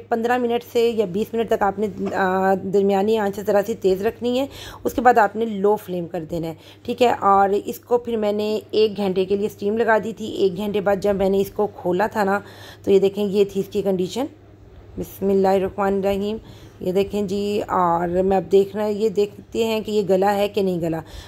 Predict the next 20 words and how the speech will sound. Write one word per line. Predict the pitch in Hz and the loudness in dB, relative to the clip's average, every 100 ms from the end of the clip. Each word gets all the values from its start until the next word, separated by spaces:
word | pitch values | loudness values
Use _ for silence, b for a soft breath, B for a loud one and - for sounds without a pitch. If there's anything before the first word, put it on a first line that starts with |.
| B | B
अगर | 208 240 | 2 4
गल | 196 202 214 | 6 4 4
गए | 247 | 0
होंगे, | 247 240 | 2 2
बास | 208 202 202 - | 4 4 2 -2
पाए | 214 | -4
गल | 190 185 | -2 -4
जाते | 180 220 214 | -2 -2 -2
हैं, | 220 | -2
अगर | 208 208 | -2 -2
नहीं | 202 226 | 0 0
गले | 220 214 | 2 2
तो | 220 | 2
हम | 208 196 | 0 -2
इसको | 196 233 | -2 -2
दोबारा | 208 175 170 175 | 0 0 2 0
से | 180 | -6
स्टीम | 156 180 175 | -8 -4 -2
लगा | 170 165 | -2 -4
देंगे। | 160 165 | -4 -8